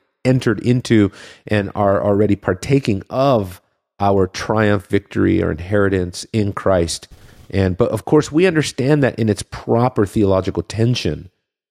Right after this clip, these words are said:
that what Paul is talking about, what the apostles are talking about, what Jesus was talking about, is he's talking about an inaugurated stage of our eschatological future,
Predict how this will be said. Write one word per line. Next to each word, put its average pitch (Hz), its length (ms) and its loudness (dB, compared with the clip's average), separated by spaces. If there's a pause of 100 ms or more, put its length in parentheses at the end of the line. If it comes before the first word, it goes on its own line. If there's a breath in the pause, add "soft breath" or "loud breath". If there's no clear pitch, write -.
(140)
that 104 240 0
what 110 220 0
Paul 127 340 2
is 101 120 0
talking 113 360 -2
about, 101 120 2
what 87 80 -2
the 95 60 2
apostles 113 600 0
are 90 80 2
talking 104 440 -2
about, 87 220 -2
what 92 140 0
Jesus 110 480 2
was 87 140 -4
talking 113 440 -2
about, 87 340 0 (400 loud breath)
is 101 120 0
he's 127 180 0
talking 139 320 -2
about 107 240 0
an 104 140 -2
inaugurated 98 880 0
stage 101 840 0
of 92 260 0
our 92 260 0
eschatological 90 760 -2
future, 98 560 -2